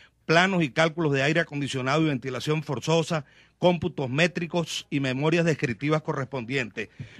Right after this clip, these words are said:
Felicitamos a estos ingenieros, Alfredo Álvarez, María Estribi, Segundo Molina, el ingeniero Miguel Suárez, así como también el ingeniero Man-, eh, Mauro García, y lo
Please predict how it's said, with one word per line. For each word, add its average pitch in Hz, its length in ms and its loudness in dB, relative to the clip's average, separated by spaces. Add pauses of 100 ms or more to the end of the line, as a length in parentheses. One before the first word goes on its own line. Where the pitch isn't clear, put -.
Felicitamos 156 800 2
a 139 100 0
estos 160 220 0
ingenieros, 147 400 0
Alfredo 151 460 0
Álvarez, 175 500 2 (340)
María 147 540 4
Estribi, 190 520 -2
Segundo 156 460 -4
Molina, 196 560 -4 (280)
el 123 120 -2
ingeniero 151 380 4
Miguel 156 340 2
Suárez, 185 560 2 (160)
así 123 240 -2
como 156 260 -4
también 143 420 -2
el 139 120 -4
ingeniero 147 320 -6
Man-, 143 300 -8
eh, 131 140 2
Mauro 180 300 6
García, 190 540 -4
y 143 120 -10
lo 131 240 -10